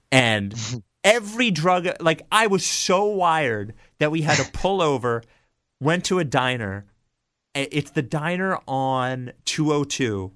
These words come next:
Speaker 1: on the way back from Reed's Bluebell,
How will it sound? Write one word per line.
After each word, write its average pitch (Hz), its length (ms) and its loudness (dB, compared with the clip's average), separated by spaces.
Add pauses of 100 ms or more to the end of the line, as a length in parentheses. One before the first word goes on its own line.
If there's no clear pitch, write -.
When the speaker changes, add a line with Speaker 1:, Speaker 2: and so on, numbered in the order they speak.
Speaker 1:
on 113 140 -4
the 113 80 -4
way 127 160 -2
back 120 360 -4
from 107 480 -6 (100)
Reed's 120 280 -8
Bluebell, 104 600 -4